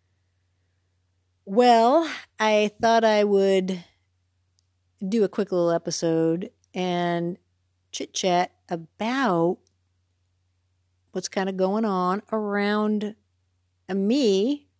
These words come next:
because it's not just affecting me, it's affecting a lot of us West Coaster, West Siders, West,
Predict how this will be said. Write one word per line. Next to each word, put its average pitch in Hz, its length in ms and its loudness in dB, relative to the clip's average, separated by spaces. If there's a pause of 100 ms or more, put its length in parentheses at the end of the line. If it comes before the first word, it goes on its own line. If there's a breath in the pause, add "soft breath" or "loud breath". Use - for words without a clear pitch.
(200)
because 202 380 0
it's 190 240 -6
not 220 180 -4
just 226 220 -6
affecting 185 640 -2
me, 196 540 -2
it's 190 220 -8
affecting 180 760 -6 (560)
a 175 80 -2
lot 175 680 4 (1120)
of 185 180 2
us - 580 0 (640)
West 180 400 -2 (360)
Coaster, 180 540 -2
West 180 400 -2
Siders, 208 800 0
West, 190 360 -4